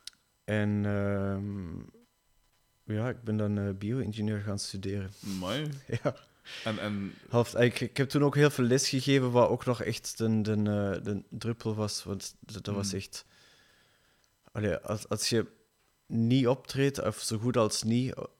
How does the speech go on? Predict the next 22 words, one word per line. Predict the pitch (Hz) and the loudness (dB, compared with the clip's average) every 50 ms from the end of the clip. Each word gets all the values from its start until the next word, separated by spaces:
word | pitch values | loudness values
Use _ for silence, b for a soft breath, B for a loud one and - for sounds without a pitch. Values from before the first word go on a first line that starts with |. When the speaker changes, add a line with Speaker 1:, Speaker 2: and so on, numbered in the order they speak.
| - - - - | -16 -14 -14 -12
Speaker 1:
of | - - - - - - | -10 -10 -10 -10 -8 -4
als | - 110 | -2 0
je | 107 95 | 0 0
altijd | 90 95 110 107 - 113 - - | 0 -2 -2 -2 -4 -4 -4 -2
onder | - 110 107 104 101 | -2 -2 -2 -2 -2
omstandigheden | 101 104 - - - 110 110 117 107 110 113 110 110 104 | -2 -4 -4 -4 -4 -2 -2 -2 0 -2 -2 0 0 0
waar | 107 107 | 0 0
je | 101 | 0
denkt: | 107 107 104 | -2 -2 -4
van, | - - 104 104 | -4 -6 -4 -2
"Nou, | 104 101 98 | -2 -2 -2
deze | 101 104 101 - - | -2 -4 -4 -4 -6
is | - - - | -8 -8 -8
echt, | 98 - - _ | -10 -12 -14 _
de-, | - - 98 92 | -12 -10 -10 -8
deze | - 101 98 101 104 | -8 -8 -10 -8 -8
sukt | 104 - - - - - - - | -8 -8 -6 -6 -8 -10 -10 -10
echt | - 107 - - - | -10 -10 -10 -8 -6
wel." | 104 110 107 - | -6 -6 -6 -8
Speaker 2:
<laughs> | - - - - - - - - - - - - - - 381 381 392 - - - - | -10 -8 -2 4 8 8 8 8 6 2 -8 -14 -4 -2 -2 -2 -2 -6 -18 -18 -10
Speaker 1:
En, | - - 107 107 104 104 104 | -4 0 2 4 4 4 4
ehm, | 104 104 104 104 101 101 101 101 101 98 92 | 4 4 4 4 4 2 2 2 2 0 0